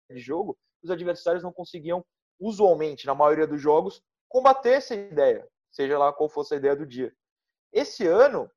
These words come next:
se você estuda dois jogos do Santos antes de enfrentar a gente, você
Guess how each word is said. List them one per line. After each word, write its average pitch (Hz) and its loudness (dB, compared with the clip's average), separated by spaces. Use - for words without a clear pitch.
se - -20
você 202 -4
estuda 196 -6
dois 208 2
jogos 190 4
do 156 -8
Santos - -12
antes 175 -10
de 147 -18
enfrentar 139 0
a 120 2
gente, 151 -8
você 190 -6